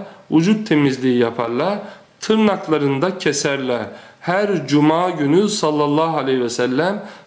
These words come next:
tırnaklarını keserler. Müstahap olan her Müslümanın, kadın erkek, cuma günü vücut temizliğini yapmaları, vücut temizliğini yaparken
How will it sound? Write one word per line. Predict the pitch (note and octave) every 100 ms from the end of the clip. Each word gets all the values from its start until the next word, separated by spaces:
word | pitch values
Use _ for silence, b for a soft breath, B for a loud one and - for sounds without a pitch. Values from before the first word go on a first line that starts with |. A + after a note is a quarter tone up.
| B _
tırnaklarını | - G3 F#3 D#3+ D#3 D3 C#3 F3 G#3
keserler. | G#3+ D3 D3 C3 B2 A#2 G#2 - B B B
Müstahap | F3+ F#3+ G3+ G#3 G#3+
olan | D#3 C#3+ E3 G#3+ G#3+ - B
her | - G3 G#3
Müslümanın, | F3+ - - C#3+ B2+ B2 A#2+ A#2+
kadın | E3 E3+ F#3+
erkek, | D#3 A#2+ - F3+ G3 B B B D3+
cuma | D#3 F3 F#3+
günü | D#3+ D3 E3+ D3
vücut | D#3+ G#3+ G#3+
temizliğini | E3 D3 A#2+ B2+ A#2+ A#2+
yapmaları, | A#2+ D#3+ - F#3 F#3 F#3 G3 A3 G#3+ B B -
vücut | F#3+ G#3 G#3+
temizliğini | F3 D#3 C#3 C#3 C3 C3
yaparken | D3+ F#3+ F#3 E3 E3+ G#3+ G#3+